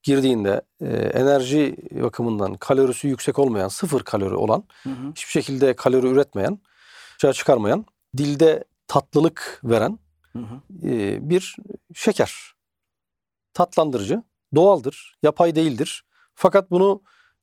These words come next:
Speaker 1: yaprak şeklinde kullandığında, tabii şimdi yaprak bu yani. Hani orada sadece stevia'nın kendisi yok. O yaprağın başka içinde maddeler de var.
Speaker 2: Hmm.
Speaker 1: Sen bunu biraz fazla kullandığında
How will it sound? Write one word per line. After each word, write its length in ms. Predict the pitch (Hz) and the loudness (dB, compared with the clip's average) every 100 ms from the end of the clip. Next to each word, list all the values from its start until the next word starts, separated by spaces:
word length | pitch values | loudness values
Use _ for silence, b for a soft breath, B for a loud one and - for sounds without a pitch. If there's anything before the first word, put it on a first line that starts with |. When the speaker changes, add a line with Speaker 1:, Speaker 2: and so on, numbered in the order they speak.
| _ | _
Speaker 1:
yaprak 520 | 131 143 160 202 214 | 2 2 4 2 2
şeklinde 540 | - 160 - 123 104 98 | 0 -4 -2 0 0 -2
kullandığında, 720 | 160 170 151 117 107 107 240 _ b b b - | 2 4 4 2 2 2 2 _ b b b -2
tabii 360 | - 196 190 190 | 2 4 2 0
şimdi 260 | - 175 156 | -2 0 4
yaprak 440 | 156 - 262 - | 2 2 -2 0
bu 60 | 170 | 0
yani. 220 | 110 95 | 0 -2
Hani 280 | 110 107 95 | -4 -4 -4
orada 220 | - 139 147 | -4 -2 0
sadece 420 | - 143 131 131 | 4 2 2 -4
stevia'nın 600 | - - 127 135 127 113 | -4 -4 0 0 0 -2
kendisi 420 | - 113 107 226 | -4 -4 -2 -2
yok. 220 | 170 - - | -2 -4 -4
O 60 | |
yaprağın 500 | 123 113 - 123 117 | -2 -2 0 0 0
başka 280 | 113 - 127 | -2 0 -2
içinde 360 | 117 - 117 113 | -2 -4 -6 -4
maddeler 460 | 110 - 147 202 | -6 -2 2 2
de 60 | 107 | 2
var. 280 | 87 - _ _ _ - | -4 -12 _ _ _ -16
Speaker 2:
Hmm. 260 | 120 113 | -14 -6
Speaker 1:
Sen 200 | 107 151 | 0 2
bunu 160 | 170 165 | 2 2
biraz 200 | 170 160 | 0 2
fazla 240 | 156 156 | 0 0
kullandığında 640 | 160 143 117 101 101 160 | 0 0 0 -2 0 0